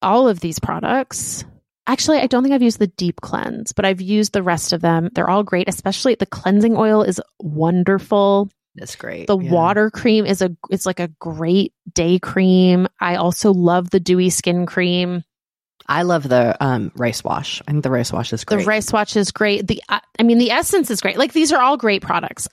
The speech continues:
Speaker 1: The one thing that I will say is that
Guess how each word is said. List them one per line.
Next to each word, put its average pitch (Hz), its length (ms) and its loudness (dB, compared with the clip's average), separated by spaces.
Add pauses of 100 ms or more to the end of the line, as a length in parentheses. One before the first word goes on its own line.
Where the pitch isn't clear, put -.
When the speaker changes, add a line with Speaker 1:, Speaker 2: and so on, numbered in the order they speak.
(220)
Speaker 1:
The 220 120 2
one 233 280 0
thing 330 140 2
that 320 100 2
I 233 100 0
will 202 320 2
say 180 440 0
is 190 200 0
that 185 500 0